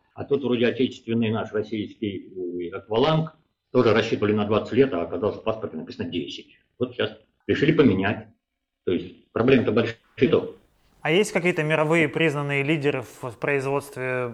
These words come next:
Speaker 2: профессионального оборудования?
Speaker 1: Ну, да есть, конечно. Ну, далеко не российские.
Speaker 2: А насколько, кстати, об-, удается, может быть, э, обмениваться опытом с иностранными коллегами?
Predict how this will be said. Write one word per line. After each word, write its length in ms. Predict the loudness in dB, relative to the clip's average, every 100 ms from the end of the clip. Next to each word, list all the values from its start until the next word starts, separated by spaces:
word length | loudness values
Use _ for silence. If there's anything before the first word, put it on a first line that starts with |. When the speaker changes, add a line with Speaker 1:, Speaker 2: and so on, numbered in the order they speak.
| -8
Speaker 2:
профессионального 540 | -8 -6 -8 -6 -4
оборудования? 580 | -4 -4 -6 -8 -10 -16 -20 _ _ _ -14
Speaker 1:
Ну, 480 | -8 -2 0 0 -4
да 160 | 0 4
есть, 240 | 4 2
конечно. 480 | 0 0 -2 -8 -14 _ _ _ _ _ _
Ну, 160 | -6 -2
далеко 320 | 0 0 2
не 100 | 2
российские. 800 | 2 2 0 -2 -10 _ -12 -10 -10 _ _ _ _ -20 -20 -8
Speaker 2:
А 80 | -2
насколько, 320 | 0 2 0
кстати, 220 | 0 0
об-, 180 | 2 0
удается, 580 | 0 2 4 4 2 0
может 280 | 0 -2 -2
быть, 160 | 0
э, 300 | 2 4 4
обмениваться 520 | 2 0 2 0 2 0
опытом 680 | 0 0 2 2 -2 -6
с 80 | -4
иностранными 480 | -4 0 0 -2 -2
коллегами? 440 | -2 -2 -2 -8